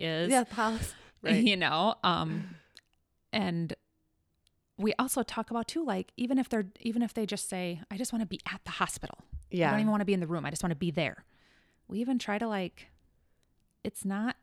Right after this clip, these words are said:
Speaker 1: great for you to be thinking, like, I have had m-, multiple clients like, "Oh,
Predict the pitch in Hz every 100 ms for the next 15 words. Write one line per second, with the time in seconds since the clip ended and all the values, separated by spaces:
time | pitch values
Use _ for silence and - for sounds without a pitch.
0 | _ _ - 160 156 180 269 - 170 175
1 | 180 170 _ _ _ - 180 185 - 202
2 | 233 180 165 - 190 180 - 196 214 196
3 | 196 190 160 160 - _ _ 170 156 160
4 | - - 190 214 180 - 165 - - -
5 | - -